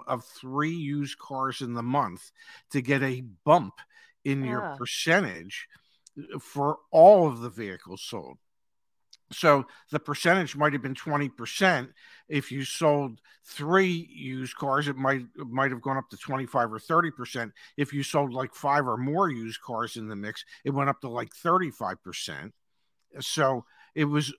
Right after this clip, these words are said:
Speaker 1: always to encourage our salespeople to sell the used cars 'cause that's where the money was.
Speaker 2: <laughs> Yeah.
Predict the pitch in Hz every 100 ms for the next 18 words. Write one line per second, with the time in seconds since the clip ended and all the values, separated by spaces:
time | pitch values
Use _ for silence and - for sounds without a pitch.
0 | - 160 175 175 160 143 - _ _ -
1 | 139 143 127 - 147 160 147 143 123 120
2 | - 147 151 151 - 127 - 117 - 104
3 | - 127 110 113 170 156 - 120 - 135
4 | - 135 180 - - 147 143 123 120 165
5 | 160 101 82 85 73 110 - - 233 -
6 | 359 - 196 - 180 190 160